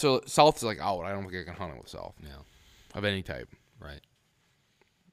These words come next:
Speaker 1: West would be tough, too, 'cause they're coming. You're gonna be riding it right along that edge where they're gonna be coming into that food plot at. Can't say enough about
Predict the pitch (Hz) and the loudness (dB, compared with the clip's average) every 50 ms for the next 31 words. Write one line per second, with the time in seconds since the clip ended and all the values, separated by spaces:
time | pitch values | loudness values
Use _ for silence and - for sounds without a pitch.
0 | _ _ - - 101 104 104 - - 104 90 101 92 - 104 92 90 - - 104 | _ _ -8 -2 2 2 2 2 0 -6 -6 -6 -6 -4 -4 -4 -4 -4 -6 -4
1 | 95 90 85 90 85 87 87 85 - 95 90 90 87 87 87 87 85 85 - _ | -4 -4 -4 -6 -8 -8 -8 -6 -6 -6 -6 -4 -6 -8 -8 -8 -10 -12 -14 _
2 | _ - _ _ _ _ - 98 98 95 92 90 87 90 95 87 87 90 87 87 | _ -20 _ _ _ _ -8 -6 -4 -4 -4 -6 -4 -4 -2 -2 -2 -2 -4 -6
3 | 85 - 64 87 92 92 92 87 87 90 87 90 90 85 85 85 85 - - - | -8 -8 -6 -6 -4 -4 -4 -4 -4 -4 -4 -6 -8 -8 -10 -10 -10 -12 -14 -18
4 | _ _ - _ _ _ _ _ _ _ _ _ _ - 90 90 85 76 - 82 | _ _ -20 _ _ _ _ _ _ _ _ _ _ -6 -4 -4 -4 -6 -8 -8
5 | 76 69 60 82 85 73 - - - 92 87 85 87 87 90 82 71 67 73 76 | -8 -8 -8 -10 -10 -10 -10 -10 -8 -8 -6 -6 -6 -6 -8 -8 -8 -8 -8 -10
6 | - - - 104 87 82 - - 65 57 55 64 67 69 69 - - - - - | -10 -12 -10 -10 -10 -10 -8 -10 -10 -8 -8 -10 -10 -10 -12 -14 -16 -20 -20 -20
7 | - - - - - - _ _ - - _ - - - _ _ _ _ _ _ | -20 -20 -20 -20 -20 -20 _ _ -20 -20 _ -20 -20 -20 _ _ _ _ _ _
8 | _ - - - - - - - - - _ - _ _ _ _ _ _ _ _ | _ -14 -10 -10 -8 -10 -10 -14 -20 -20 _ -20 _ _ _ _ _ _ _ _
9 | _ _ _ _ _ _ _ _ _ _ _ _ _ _ _ _ - 139 165 185 | _ _ _ _ _ _ _ _ _ _ _ _ _ _ _ _ -2 0 0 0
10 | - - 208 196 185 180 196 - 151 143 139 131 123 - - - | 4 6 6 6 6 6 2 2 6 8 8 8 8 6 2 -10